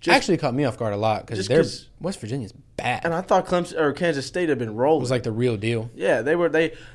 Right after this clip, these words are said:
Speaker 1: I'm not gonna call them the real deal. It was still early. It was still Kansas State, but I mean, they had, they had been beat. Like they beat Oklahoma. I mean,
Speaker 2: We
Speaker 1: obviously
Speaker 2: have, we
Speaker 1: Oklahoma's
Speaker 2: see
Speaker 1: not
Speaker 2: t-,
Speaker 1: great, but
Speaker 2: we see teams like this all the time in college football.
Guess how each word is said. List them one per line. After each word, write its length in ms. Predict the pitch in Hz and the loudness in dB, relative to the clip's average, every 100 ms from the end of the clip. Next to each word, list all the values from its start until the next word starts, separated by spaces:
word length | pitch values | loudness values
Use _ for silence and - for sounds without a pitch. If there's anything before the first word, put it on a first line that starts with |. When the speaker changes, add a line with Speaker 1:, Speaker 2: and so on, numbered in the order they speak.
| - | -6
Speaker 1:
I'm 120 | 330 | 4
not 60 | 254 | 4
gonna 120 | 185 | 6
call 160 | 190 175 | 2 2
them 100 | 151 | 4
the 40 | |
real 140 | 160 | 2
deal. 260 | 143 156 160 | 4 4 6
It 40 | |
was 100 | 143 - | 4 0
still 160 | 160 | 0
early. 340 | 139 143 143 139 | 2 2 2 2
It 60 | |
was 100 | 127 | 0
still 160 | - 139 | -2 -2
Kansas 320 | 151 143 120 | 0 -2 -4
State, 300 | 156 156 147 | -2 -2 0
but 180 | 135 135 | -2 -2
I 40 | |
mean, 160 | 151 143 | -2 -2
they 120 | 185 | -2
had, 160 | 226 160 - - - - - | -4 -6 -14 -18 -20 -18 -6
they 120 | 214 | -4
had 100 | 220 | -2
been 180 | 220 202 | -2 -2
beat. 240 | 151 190 156 | -4 -6 -4
Like 180 | 156 | -2
they 120 | 160 170 | 0 -2
beat 160 | 220 | 0
Oklahoma. 640 | 190 170 151 202 185 180 - | -2 -2 -6 -4 -6 -8 -10
I 40 | 131 | -4
mean, 140 | 151 | 4
Speaker 2:
We 60 | 254 | 4
Speaker 1:
obviously 100 | 262 | 6
Speaker 2:
have, 140 | 269 131 | 2 4
we 80 | 214 | 2
Speaker 1:
Oklahoma's 140 | 226 | 2
Speaker 2:
see 80 | 233 | 2
Speaker 1:
not 120 | 226 | 0
Speaker 2:
t-, 60 | - | 0
Speaker 1:
great, 240 | 113 104 | -8 -8
but 200 | 110 104 - | -8 -10 0
Speaker 2:
we 120 | 208 | 0
see 180 | 196 220 | 4 2
teams 260 | 170 175 143 | 2 2 4
like 140 | 123 | 2
this 160 | 110 104 | 0 -2
all 160 | 95 | -4
the 60 | 95 | -6
time 240 | 104 98 | -8 -8
in 80 | 98 | -10
college 260 | 101 98 95 | -8 -10 -8
football. 540 | 104 107 101 98 | -10 -8 -8 -8